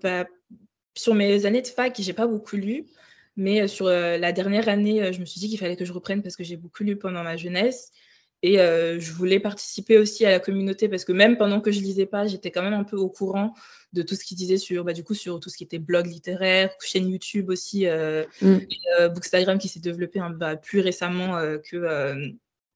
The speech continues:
Speaker 1: que tout ce qui était YouTube et blog. Et je voulais, euh, participer aux communautés, donc en, aussi bien en tant que, euh, consommatrice de contenu et aussi en tant que créatrice de contenu,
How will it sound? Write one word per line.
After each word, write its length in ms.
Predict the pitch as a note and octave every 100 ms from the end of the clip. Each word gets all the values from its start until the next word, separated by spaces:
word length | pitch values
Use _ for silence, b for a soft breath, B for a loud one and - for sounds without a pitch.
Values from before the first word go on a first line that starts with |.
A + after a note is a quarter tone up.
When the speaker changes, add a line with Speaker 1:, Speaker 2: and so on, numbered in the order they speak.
| _
Speaker 1:
que 60 | G3
tout 100 | F#3+
ce 60 | -
qui 60 |
était 140 | F#3+ F#3
YouTube 320 | F3+ - F3+
et 60 |
blog. 320 | E3+ F3 A3+ A3 B B B B B -
Et 280 | F#3+ F#3+
je 100 | F#3+
voulais, 280 | F3 F3+ G#3
euh, 300 | G3 F3 E3+
participer 500 | E3+ F3 G3 - -
aux 80 | A3
communautés, 580 | A3 G3+ G3 F#3+ G3 G#3+
donc 180 | F#3+ F#3
en, 80 | F3+ _ - -
aussi 400 | G3 G#3 - -
bien 200 | G#3 A#3
en 120 | A3+ G3+
tant 180 | G#3+
que, 180 | A3 -
euh, 460 | A3 F#3 F3 F3 F3 F3 B B -
consommatrice 560 | G3+ G#3 F#3+ - A3+
de 100 | G3+
contenu 520 | G3+ G3+ - G#3+ A#3 B3+
et 120 | F#3+
aussi 200 | F#3+ -
en 60 | G3+
tant 120 | G3+
que 100 | G3+
créatrice 500 | F#3+ - G3+ G3+ G#3
de 80 | G3
contenu, 440 | F#3 F#3 - A3+